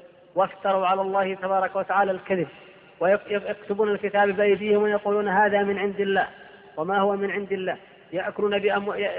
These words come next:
ب-، بهذا الكتاب، آه، ثمنا قليلا، يأكلون السحت،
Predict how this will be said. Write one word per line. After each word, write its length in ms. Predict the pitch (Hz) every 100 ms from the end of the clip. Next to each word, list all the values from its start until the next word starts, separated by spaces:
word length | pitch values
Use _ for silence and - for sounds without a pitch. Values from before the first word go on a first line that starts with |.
| 185
ب-، 240 | 202 190
بهذا 260 | 196 196 208
الكتاب، 420 | 196 196 208 208 208 - - - - -
آه، 320 | - 180 180
ثمنا 500 | 180 - 208 202 196
قليلا، 460 | 196 196 214 180 127 - - - - - - _ -
يأكلون 540 | 160 180 - - 196 202
السحت، 460 | 190 - 220 -